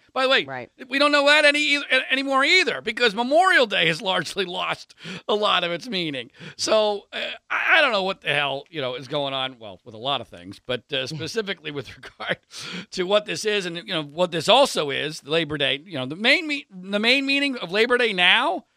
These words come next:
Speaker 1: forget about beginning of school, closing of pools, ending of the time of the beach, whatever.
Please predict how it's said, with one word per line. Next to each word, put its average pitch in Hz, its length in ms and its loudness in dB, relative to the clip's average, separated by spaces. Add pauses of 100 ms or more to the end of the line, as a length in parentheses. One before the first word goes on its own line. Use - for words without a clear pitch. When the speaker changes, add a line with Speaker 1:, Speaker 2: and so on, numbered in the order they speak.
(200)
Speaker 1:
forget 233 240 4
about 226 320 2 (360)
beginning 180 320 -2
of 156 80 -6
school, 165 460 -4
closing 156 360 -4
of 139 60 -10
pools, 156 560 -6 (340)
ending 151 280 -2
of 147 80 -2
the 143 320 0
time 156 240 2
of 135 60 -10
the 135 60 -12
beach, 147 340 -4
whatever. 156 380 0